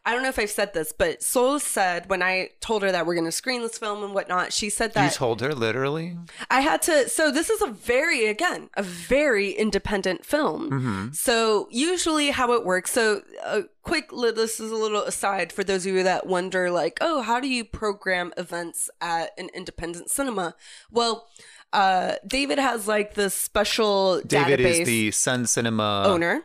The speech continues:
Speaker 2: owner.
Speaker 1: Or co-owner, technically, but he's who I always work with. Um, he has, like, this special database that you put in a film, and it tells you who's a distributor, who's to call,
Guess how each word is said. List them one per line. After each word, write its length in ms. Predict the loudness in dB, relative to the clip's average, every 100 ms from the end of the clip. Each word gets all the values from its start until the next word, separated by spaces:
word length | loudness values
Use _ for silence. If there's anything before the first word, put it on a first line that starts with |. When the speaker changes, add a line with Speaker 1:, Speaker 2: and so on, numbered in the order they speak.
| -2
Speaker 2:
owner. 320 | -2 -2 0
Speaker 1:
Or 180 | 0 0
co-owner, 640 | 0 2 2 2 0 0
technically, 600 | -2 -6 -6 -4 -2 -2 -6 _
but 320 | 0 0 -2 -6 -16
he's 360 | -12 -6 -4 -2 -4 -2
who 140 | 0
I 140 | 2 2
always 220 | 0 0
work 200 | -2 -2
with. 180 | -4 -4 -20 -20 -20 -2
Um, 260 | 0 0 0
he 60 |
has, 160 | 0 2
like, 140 | 0
this 140 | 0 -2
special 320 | 0 0 0
database 600 | 0 0 0 0 -2 -4 -10 -20 -10 -2
that 260 | -2 -2
you 100 | -6
put 260 | -2 0 2
in 140 | 2
a 80 | 0
film, 580 | 0 0 2 2 0 -2
and 140 | -2
it 80 | -2
tells 360 | 0 0 0 0
you 160 | 0
who's 200 | 0 0
a 60 | 0
distributor, 680 | -2 0 -2 -2 2 2 2
who's 220 | 0 -2
to 80 | -4
call, 400 | -2 0 0